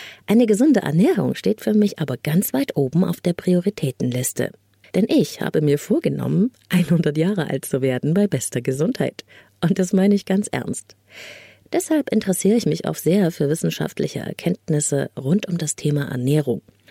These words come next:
Ich lese und höre entsprechende Bücher. Im letzten Jahr hat mich dabei beeindruckt der Ernährungskompass von Buzzcast, der jede Menge internationaler Studien ausgewertet und einen Ratgeber entwickelt hat,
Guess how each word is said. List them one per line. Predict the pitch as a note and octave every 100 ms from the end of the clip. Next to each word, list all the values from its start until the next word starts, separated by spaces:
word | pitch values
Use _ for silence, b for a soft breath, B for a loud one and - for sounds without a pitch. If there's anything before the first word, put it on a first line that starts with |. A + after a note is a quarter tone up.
| b
Ich | F3
lese | G#3 C4 A3+ G3+ -
und | -
höre | E3+ F3+ C3+
entsprechende | C3+ - C3+ - C#3 C#3
Bücher. | G3+ G#3 C#3 _ _ _ _ _ _ _ B B B B B
Im | C3+
letzten | C3 - - C#3+
Jahr | C3+ - F3+
hat | F3 D3
mich | D3
dabei | C#3+ C3+
beeindruckt | C3 - D3 C3+ D#3 - - - -
der | C3+ C#3 C3+ C3
Ernährungskompass | B2+ C3+ D#3+ D3+ C3+ - B2 A#2+ - A3+ -
von | C3+ C3
Buzzcast, | A#2+ - - D3 F#3 - - B B B B B
der | C#3 C3+
jede | B2 G3+ A3
Menge | F3+ E3+
internationaler | - - D#3 C3 - C#3 C3 B2 B2 A#2+
Studien | - - A3 D3 C3 -
ausgewertet | G#3 A#3 - B2 C3+ A3+ B3+ - B B
und | - -
einen | D#3 C3+
Ratgeber | B2 D#3 - C#3+ -
entwickelt | C#3 C3 D3 D#3 C#3+ -
hat, | C#3+